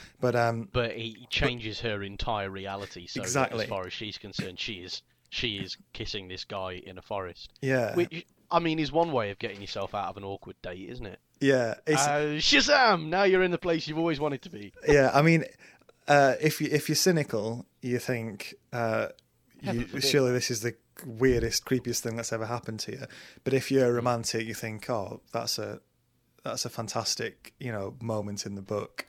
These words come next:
Speaker 1: You see, when I was reading it, I quite liked it, um, the first time, and then when I was looking back on it, yeah, you start to think about it, and <laughs> these kind of thoughts come in. The next bit, false pretenses.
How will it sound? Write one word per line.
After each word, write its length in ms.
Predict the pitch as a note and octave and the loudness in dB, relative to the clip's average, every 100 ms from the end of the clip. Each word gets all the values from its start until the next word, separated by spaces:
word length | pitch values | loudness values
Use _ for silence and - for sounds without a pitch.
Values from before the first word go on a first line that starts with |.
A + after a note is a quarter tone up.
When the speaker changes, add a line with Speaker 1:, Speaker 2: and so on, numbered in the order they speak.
| - - - - | -14 -20 -12 -2
Speaker 1:
You 60 | |
see, 140 | C3 D3+ | 4 6
when 140 | D3+ | 6
I 80 | D#3+ | 6
was 180 | D#3 B2 | 6 4
reading 260 | B2 G#2+ G#2 | 2 2 0
it, 60 | |
I 140 | A#2+ B2 | 0 0
quite 260 | - A2+ | 0 0
liked 360 | A#2 A#2 C3 - | 2 2 0 -4
it, 200 | - - _ _ | -6 -6 _ _
um, 200 | B2+ A2 | -4 -2
the 80 | A#2 | -2
first 340 | - A2 G#2 - | -2 -2 -2 -2
time, 400 | G#2 G2 A#2 G#2 - - - | -4 -4 -8 -12 -18 -20 -8
and 140 | A#2+ A#2 | -4 0
then 120 | A#2+ | 2
when 80 | A#2 | 2
I 40 | |
was 100 | A#2 | 2
looking 220 | B2+ A2+ | 0 0
back 240 | A2 B2 - | 2 2 0
on 80 | G#2 | -4
it, 200 | G2+ - | -6 -8
yeah, 300 | - B2 G2+ | -4 -2 -2
you 180 | G#2 A#2 | -4 -6
start 280 | - C3+ B2 | -2 0 0
to 80 | - | -2
think 220 | B2+ A#2+ | -4 -4
about 180 | A2 G2+ | -2 -2
it, 160 | G2 A2+ | -2 -4
and 200 | G#2+ G#2 | -4 -4
<laughs> 80 | |
these 140 | A2+ - | 0 0
kind 280 | - C3+ C3+ | 2 2 2
of 80 | |
thoughts 340 | - A2 - - | 0 -2 -2 -8
come 180 | - G#2+ | -8 -8
in. 160 | G2 - - - - - - - | -8 -12 -20 -20 -20 -20 -16 -10
The 160 | C#3 C#3+ | -2 0
next 260 | D3 - | 0 -2
bit, 240 | - B2+ - | 0 -2 0
false 300 | D3 C#3 - | 2 2 0
pretenses. 840 | C#3 C3+ B2 B2 - G#2+ - | -4 0 0 -2 -4 -4 -2